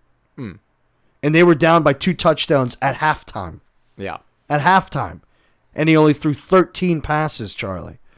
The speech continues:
Speaker 2: At that point, why wouldn't you just play Desmond Ridder? If you don't trust, it, you have Kyle Pitts, you have Drake London, you have guys to pass the ball to.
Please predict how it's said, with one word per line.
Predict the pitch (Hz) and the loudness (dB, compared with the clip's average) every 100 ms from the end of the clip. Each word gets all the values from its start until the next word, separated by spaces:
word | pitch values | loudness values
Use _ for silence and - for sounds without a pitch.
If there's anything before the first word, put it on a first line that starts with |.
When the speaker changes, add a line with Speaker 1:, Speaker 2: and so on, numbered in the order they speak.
| _ _ _ _ _ _ | _ _ _ _ _ _
Speaker 2:
At | 175 | -2
that | 226 247 311 | 2 2 2
point, | 208 196 | 2 2
why | 165 214 | 2 2
wouldn't | 233 214 | 2 -2
you | 214 | -4
just | 196 - | -6 -4
play | 202 185 | 0 2
Desmond | 180 165 165 147 | 2 0 -4 -2
Ridder? | 170 113 _ _ _ _ _ _ _ _ | -2 -4 _ _ _ _ _ _ _ _
If | 220 151 | 2 4
you | 233 | 4
don't | 240 254 269 | 6 6 6
trust, | - 254 262 - - - - - | 2 4 4 0 -10 -14 -14 -4
it, | 202 220 | 2 4
you | 190 214 | 6 4
have | 185 269 285 247 | 4 2 2 0
Kyle | - 208 190 | 0 2 2
Pitts, | 151 131 - - - - | 0 -4 -4 -14 -20 -2
you | 190 180 | 0 4
have | 214 262 | 4 4
Drake | 208 208 185 | 6 6 6
London, | 185 233 185 | 4 4 4
you | 170 165 | 0 0
have | 214 269 202 | 2 0 4
guys | 196 202 190 | 4 4 2
to | 165 | -8
pass | - 190 202 - | -2 0 0 -2
the | 175 | -4
ball | 151 185 208 | 2 4 4
to. | - 80 | 0 -16